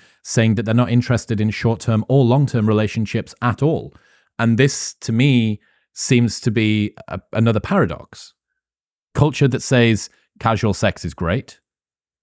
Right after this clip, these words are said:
and also that, you know, mating and dating is completely on your terms. So there's never been more different ways that you can do mating, and yet there's never been so many people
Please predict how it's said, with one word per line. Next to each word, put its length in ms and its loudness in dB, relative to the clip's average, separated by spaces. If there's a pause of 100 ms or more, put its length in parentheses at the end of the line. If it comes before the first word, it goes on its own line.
(140)
and 160 2
also 360 0
that, 260 -4
you 80 -4
know, 100 2
mating 360 2
and 100 0
dating 300 0
is 80 -4
completely 400 -4
on 100 -2
your 140 -4
terms. 520 -4 (760)
So 240 0
there's 240 -4
never 300 2
been 500 0 (1040)
more 420 2
different 420 -2
ways 480 0
that 200 -6
you 120 -2
can 200 -4
do 120 2
mating, 460 -4 (840)
and 200 2
yet 380 -4 (420)
there's 160 -2
never 260 2
been 260 2
so 260 0
many 240 2
people 580 0